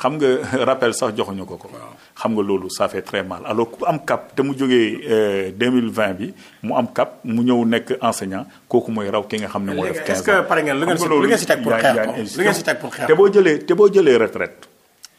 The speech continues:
Speaker 1: li ñu lay fay, n'est-ce pas, dafa minime par rapport ak li ngay kii. Te yow xam nga ni retraite bi nga xam ne décisionnaire, c'est par deux mois. Donc ñun bokkuñu F R N, ñu, ñu ngi ipres. Donc xam nga loolu dafa,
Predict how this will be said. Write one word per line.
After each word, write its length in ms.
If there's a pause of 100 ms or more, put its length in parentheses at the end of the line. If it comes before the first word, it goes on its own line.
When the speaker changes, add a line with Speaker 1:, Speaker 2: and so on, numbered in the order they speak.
Speaker 1:
li 180
ñu 60
lay 140
fay, 320 (300)
n'est-ce 200
pas, 160
dafa 220
minime 300
par 160
rapport 240
ak 120 (180)
li 140
ngay 140
kii. 200 (240)
Te 160
yow 140
xam 180
nga 100
ni 120
retraite 360
bi 80
nga 100
xam 120
ne 80
décisionnaire, 500 (640)
c'est 140
par 180
deux 160
mois. 220 (380)
Donc 260
ñun 140
bokkuñu 340
F 80
R 80
N, 140
ñu, 100
ñu 100
ngi 200
ipres. 320
Donc 180
xam 120
nga 60
loolu 240
dafa, 300